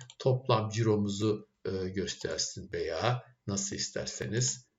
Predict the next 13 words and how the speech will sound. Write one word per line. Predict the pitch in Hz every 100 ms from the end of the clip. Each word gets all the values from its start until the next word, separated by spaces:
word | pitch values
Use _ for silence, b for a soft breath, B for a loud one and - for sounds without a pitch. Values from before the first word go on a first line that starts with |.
| _ -
e, | - - -
şuradan | - - - 92
alabiliriz. | 82 82 67 - 113 - - b -
İşte | - 123 110
bunlar, | 113 233 131 117 180 208 B - _ -
e, | 131 127 120 117 113 110 104
böyle | 185 127 120 117
raporu | 147 - 117 123
oluşturmaya | 123 107 - - 87 123 165 - _ _
devam | 127 104 120 123
ediyor | 98 131
olacağız. | 123 95 90 87 - B B _
Evet, | 254 262 -